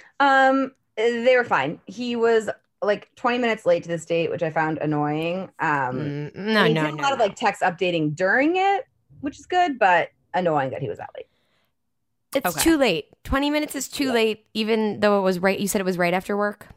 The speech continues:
Speaker 1: Yes.
Speaker 2: Okay.
Speaker 1: He, well, he wasn't working yet. He was coming from home.
Speaker 2: Mm-mm.
Speaker 1: He had a schedule. It was after my work.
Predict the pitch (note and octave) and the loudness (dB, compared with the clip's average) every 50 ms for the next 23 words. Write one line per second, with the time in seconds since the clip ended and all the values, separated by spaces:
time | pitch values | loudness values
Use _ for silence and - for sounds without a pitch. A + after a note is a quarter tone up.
0 | _ _ _ _ _ _ _ _ _ _ _ - - - - - - _ _ _ | _ _ _ _ _ _ _ _ _ _ _ -10 -10 -10 -12 -16 -20 _ _ _
1 | _ _ - - D#3 - - - - _ _ - C4+ C4 F4 F#4 F4 F#4+ G4+ A4+ | _ _ -16 -16 -14 -14 -14 -18 -20 _ _ -8 -4 -2 0 4 4 6 6 6
2 | A4+ F4+ F#4 D4 C#4+ C#4+ C#4+ C#4+ A#3 F3 - F3 F#3 F3 - A#3 A#3+ C4 B3+ G#3+ | 6 4 4 4 2 2 2 0 -2 -2 -2 -2 -4 -4 -6 -6 -6 -6 -6 -6
3 | F#3 D#3 - - D#3 - - - - - - _ _ _ _ _ - F#3+ G3 G3 | -8 -8 -6 -6 -6 -6 -6 -10 -16 -20 -20 _ _ _ _ _ -4 -2 -2 -2
4 | - - G3+ F#3+ F#3 F#3 - - - - _ - - - - - D2 - F3+ F#3+ | 0 0 2 2 2 0 -4 -10 -20 -20 _ -20 -20 -16 -12 -8 -4 -2 0 2
5 | G3 F#3 F3+ - - G3 F#3 - - G1+ - - | 2 0 0 0 -4 -6 -6 -8 -8 -10 -12 -14